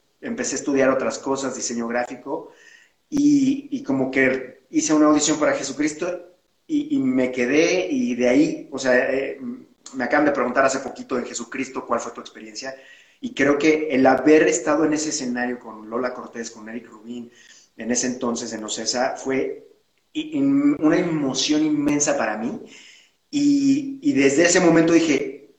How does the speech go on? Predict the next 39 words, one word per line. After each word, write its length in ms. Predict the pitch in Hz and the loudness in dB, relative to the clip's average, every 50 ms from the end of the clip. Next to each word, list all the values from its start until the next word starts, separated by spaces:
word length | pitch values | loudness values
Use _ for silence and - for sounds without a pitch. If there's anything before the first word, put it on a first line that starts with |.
| _ _ _ _ _ | _ _ _ _ _
creo 240 | - 156 143 143 135 | 0 4 6 6 6
que 80 | 139 131 | 4 2
sí 120 | - 127 | 0 0
me 100 | 120 120 | 0 -2
encanta 300 | 117 117 120 113 - - | -2 -4 -6 -8 -10 -10
hacer 180 | - - - - | -14 -14 -14 -16
esto. 200 | - - - - _ _ | -18 -20 -20 -20 _ _
O 60 | - | -10
sea, 140 | - 123 117 | -6 -4 -2
me 100 | 117 117 | -2 0
encanta 1040 | 117 117 113 - - 139 135 139 131 131 - 143 131 131 127 123 120 123 - - - | -2 -2 -4 0 2 2 2 2 0 -2 0 2 2 2 2 2 0 -2 -6 -8 -8
el 180 | 139 123 117 110 | -8 -6 -6 -6
escenario, 720 | - - - - 107 107 117 120 135 135 127 123 127 123 | -6 -6 -6 -6 -8 -6 -4 -2 -2 0 0 -2 -2 -4
las 340 | 120 113 107 101 - - - | -4 -4 -6 -6 -6 -8 -6
luces, 560 | 123 131 131 127 - - 127 123 120 - - - - - - - - _ _ | -6 -4 -2 -2 -2 -2 -2 -4 -6 -8 -12 -16 -20 -20 -20 -20 -20 _ _
ver 480 | - 139 139 135 - - - - - - | 4 4 4 4 2 0 -6 -10 -14 -4
todo 240 | - 151 143 139 123 | -2 0 0 0 0
tan 140 | 113 127 113 | 0 -2 -2
profesional, 800 | 113 120 - - - - 120 117 120 127 135 139 143 139 - - - - - _ _ | -4 -6 -6 -4 -4 -4 -4 -2 -2 -2 0 0 0 -2 -4 -8 -14 -18 -20 _ _
ver 180 | 131 143 143 | 2 4 4
lo 100 | 147 143 | 4 2
que 80 | - 143 | 2 -2
estábamos 460 | - - 156 156 143 139 135 131 - - | -2 0 4 4 4 4 4 0 -2 -2
creando 380 | 120 117 127 131 131 135 139 | 0 0 2 2 2 0 -2
entre 240 | 127 117 - 120 113 | -4 -4 -6 -10 -12
todos, 760 | - - 127 127 123 127 131 127 - - - - _ _ _ _ _ | -8 -2 0 0 2 2 0 -2 -4 -8 -14 -20 _ _ _ _ _
ver 180 | 131 131 139 135 | 2 4 6 6
a 40 | - | 6
estos 280 | - - 156 139 117 | 4 2 0 -2 0
monstruos 460 | 131 135 139 147 139 - - 139 131 | 0 0 0 0 0 -2 -4 -6 -4
también 260 | 131 120 117 123 123 131 | -4 -2 -2 -2 -2 -2
en 100 | 127 123 | -2 -4
el 80 | 117 110 | -4 -6
escenario 400 | 98 - 113 117 117 120 117 110 | -8 -8 -6 -4 -4 -4 -4 -6
como 180 | 104 104 104 | -8 -10 -10
era 140 | 98 98 98 | -10 -10 -8
Lola, 540 | 101 110 113 117 113 113 110 107 110 110 110 | -6 -4 -2 0 0 0 0 0 0 -2 -2
Eric, 380 | 113 110 113 113 110 - - _ | -4 -4 -6 -8 -10 -12 -16 _
Piaún, 520 | - 117 101 101 104 110 117 120 120 117 | -14 -10 -10 -8 -8 -8 -8 -8 -8 -10